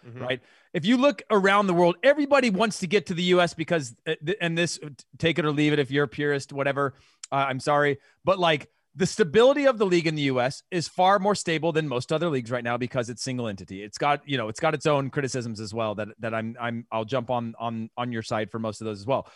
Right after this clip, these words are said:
Speaker 2: However, everybody is hitting their cap in their domestic country. So everybody is saying, "Let's put an office in the U S. Let's reach those fans. We've got this growing sport here." And so for, for Mexico to the U S, the commercialization op-, opportunity,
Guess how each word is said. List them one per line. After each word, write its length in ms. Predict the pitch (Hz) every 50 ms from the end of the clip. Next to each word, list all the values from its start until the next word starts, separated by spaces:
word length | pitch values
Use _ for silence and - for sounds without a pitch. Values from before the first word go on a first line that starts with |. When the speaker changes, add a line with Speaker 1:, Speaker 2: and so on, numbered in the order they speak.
| - _ _
Speaker 2:
However, 500 | - 160 175 226 262 208 180 151 135 120 - _ _ _ _ _ _ _
everybody 520 | - 240 254 294 277 262 269 277 254 254 254
is 260 | - 208 202 175 -
hitting 320 | 170 208 214 220 208 196
their 220 | 165 185 190 190 170
cap 420 | - - - 175 135 117 - _ _ -
in 100 | 143 147
their 120 | 147 147
domestic 400 | 127 147 143 143 131 - - 135
country. 320 | - 135 117 - 101 98 95
So 140 | - 160
everybody 420 | 165 190 208 214 214 196 208 196 180
is 100 | 156 -
saying, 220 | 233 233 190 160 _ -
"Let's 160 | 160 208 -
put 160 | - 233 226
an 80 | 220 214
office 320 | 214 233 226 208 175 -
in 60 | 156
the 80 | 135 120
U 160 | 120 113 110
S. 200 | 101 90 - - - -
Let's 180 | 175 202 -
reach 240 | 175 202 220 170 -
those 220 | - 196 190 175 -
fans. 340 | - 135 117 104 101 95
We've 160 | - 147 139 117
got 200 | 175 170 156 131
this 200 | 156 139 - - - _ - 151
growing 420 | 120 156 175 196 220 240 247 220
sport 400 | - - - - 170 170 170 156
here." 320 | 143 143 143 135 131 131 - _ _ _ _ -
And 140 | 160 156
so 180 | - 190 175 165
for, 220 | - - 160 160
for 180 | - - 156 151
Mexico 380 | 160 202 - - - - 214 196
to 120 | - 190
the 80 | 165 170
U 180 | 160 156 151 151
S, 80 | 147
the 100 | - 160
commercialization 760 | - 165 185 202 233 - - 214 185 147 165 180 175 - 180
op-, 320 | 165 160 135 - 143 143 147 _ -
opportunity, 600 | 143 143 139 147 - 151 147 139 127 131 127